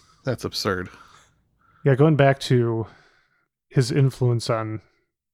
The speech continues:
Speaker 2: or at least his similarity to the no wave scene in New York around the time that this record was released, I couldn't help but think of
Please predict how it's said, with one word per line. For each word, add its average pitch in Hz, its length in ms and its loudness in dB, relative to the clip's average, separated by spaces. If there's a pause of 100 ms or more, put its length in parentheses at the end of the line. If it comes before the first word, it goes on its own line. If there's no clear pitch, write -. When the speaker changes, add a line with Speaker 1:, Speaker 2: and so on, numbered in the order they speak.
(280)
Speaker 2:
or 131 180 4
at 151 120 -4
least 143 340 2
his 127 100 2
similarity 127 840 2 (560)
to 120 300 2
the 110 220 -4
no 123 280 6
wave 120 340 2
scene 117 500 -2 (920)
in 117 380 0
New 131 100 6
York 127 520 2
around 120 240 -4
the 113 60 -8
time 117 320 -4
that 120 180 -8
this - 240 -4
record 120 380 -4
was 117 200 -4
released, 117 480 -6
I 113 180 -4 (800)
couldn't 170 220 4
help 131 360 2
but 123 260 0 (320)
think 131 280 2
of 117 540 -4